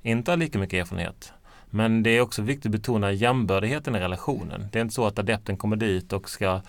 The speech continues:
suga åt sig allt och lite ödmjukt, hierarkiskt lyssna på allt mentorn kommer med och ta in det okritiskt. Utan tvärtom är det verkligen ett ömsesidigt lärande. Min erfarenhet efter att ha lett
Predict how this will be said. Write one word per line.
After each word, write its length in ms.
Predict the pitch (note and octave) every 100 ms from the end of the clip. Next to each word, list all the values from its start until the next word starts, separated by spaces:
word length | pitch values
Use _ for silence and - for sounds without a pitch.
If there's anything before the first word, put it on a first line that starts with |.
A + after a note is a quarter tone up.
| - -
suga 280 | - - A2+
åt 180 | B2+ A2+
sig 140 | A#2
allt 340 | A2 F#2+ F#2 F#2
och 80 | G#2+
lite 180 | G#2
ödmjukt, 680 | A2 A2 F#2+ F#2+ F#2+ - -
hierarkiskt 600 | - A2 G#2 F2+ - G2
lyssna 280 | G#2+ G#2 A2+
på 100 | G#2+
allt 180 | C3 G#2+
mentorn 360 | A2 G#2+ - F#2+
kommer 300 | D3 C3 F#2+
med 160 | F#2
och 80 | F2+
ta 100 | A2+
in 200 | C3+ C#3
det 100 | G2
okritiskt. 440 | G2+ G2+ G2 -
Utan 260 | G2+ A2 G#2+ - -
tvärtom 440 | - C3+ A2+ A2 C#3+
är 80 | A2+
det 60 |
verkligen 320 | A2 G#2 G2
ett 80 | F2 - -
ömsesidigt 680 | A#2 A2 - G2+ B2 C#3 C3+
lärande. 560 | C#3+ D3 B2 A2+ C3 - - - - -
Min 500 | G#2 G#2 A#2 B2 A2
erfarenhet 380 | C#3 C#3+ A#2 G#2+
efter 200 | G#2 A2+
att 60 |
ha 20 | A2
lett 400 | G#2 - -